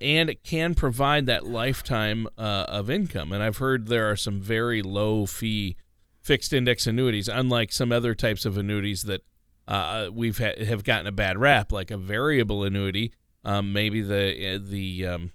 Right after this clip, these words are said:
you know, the fees on those might be a bit higher, but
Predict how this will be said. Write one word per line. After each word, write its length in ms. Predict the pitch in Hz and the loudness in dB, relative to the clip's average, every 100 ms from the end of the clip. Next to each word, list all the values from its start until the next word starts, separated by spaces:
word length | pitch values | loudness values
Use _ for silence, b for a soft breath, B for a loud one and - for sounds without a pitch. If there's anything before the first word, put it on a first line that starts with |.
| _ _ - | _ _ -6
you 120 | 120 | -2
know, 120 | 92 | -2
the 100 | 92 | -4
fees 300 | - 135 113 | -2 0 0
on 140 | 98 98 | 0 0
those 280 | 113 117 | 2 2
might 220 | 104 85 82 | 0 -4 -2
be 140 | 98 | -2
a 80 | 90 | -2
bit 220 | 95 95 | -2 -4
higher, 360 | 110 143 127 98 | 0 2 2 0
but 180 | 101 | -4